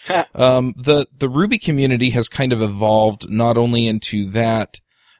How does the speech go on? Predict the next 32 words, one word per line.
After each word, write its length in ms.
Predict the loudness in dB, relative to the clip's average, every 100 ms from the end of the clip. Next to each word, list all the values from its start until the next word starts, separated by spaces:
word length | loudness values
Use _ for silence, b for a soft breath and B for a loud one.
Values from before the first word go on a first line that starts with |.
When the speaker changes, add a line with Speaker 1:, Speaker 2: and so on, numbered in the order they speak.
| -6
Speaker 2:
uh, 320 | -2 -2 -4
the, 180 | -2 -4
the 180 | 0 0
web 340 | 4 4 4
stuff, 400 | 0 0 0 0
which 200 | -2 -2 -2
is 140 | -2
still, 340 | -2 2 2
I 80 | 2
think, 200 | 0 -4
a 60 | -4
major 400 | -2 0 -2 -2
component 480 | -4 -4 -2 -2 -4
of 80 | -4
what 160 | -4
people 260 | -4 -6 -2
are 60 | 0
writing 260 | 0 -2
in 100 | -2
Ruby. 340 | 0 0 -2 -4 B B B
But 140 | -2 0
you 120 | 0
have 180 | 0 0
things 220 | 0 0
like 200 | 0 0
Mac 300 | 0 2 2 2
Ruby, 560 | 2 2 0 0 -4 b b _
uh, 180 | -4 0
Ruby 260 | 0 0 0
Cocoa, 640 | 0 0 2 2 4 4
Ruby 360 | 2 0 0 2
Motion. 800 | 2 2 2 0 0 0 -2